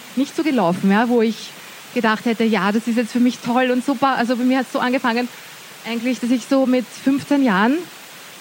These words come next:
schon mit Mathematik gekämpft habe in der Schule, in der höheren. Und ich habe eigentlich nichts anderes gemacht, außer Mathe gelernt, ja, Mathe, Mathe gelernt und mein Vater war auch noch Mathelehrer.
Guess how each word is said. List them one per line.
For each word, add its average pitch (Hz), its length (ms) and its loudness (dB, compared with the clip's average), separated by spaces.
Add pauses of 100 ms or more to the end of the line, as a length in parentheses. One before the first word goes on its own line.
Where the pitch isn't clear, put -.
(180)
schon 254 180 4
mit 262 160 0
Mathematik 233 480 4
gekämpft 202 400 2
habe 202 140 4
in 208 60 6
der 202 80 4
Schule, 175 380 0 (280)
in 208 80 4
der 214 100 4
höheren. 180 420 4 (460)
Und 220 140 2
ich 247 100 2
habe 254 160 2
eigentlich 277 460 2
nichts 285 160 -2
anderes 254 320 2
gemacht, 233 200 0
außer 220 160 -4
Mathe 277 280 -2
gelernt, 175 340 -2
ja, 208 100 2
Mathe, 247 300 2
Mathe 214 300 2
gelernt 233 320 0
und 240 120 0
mein 233 140 2
Vater 214 380 -2
war 226 240 2
auch 220 100 0
noch 233 140 2
Mathelehrer. 220 640 4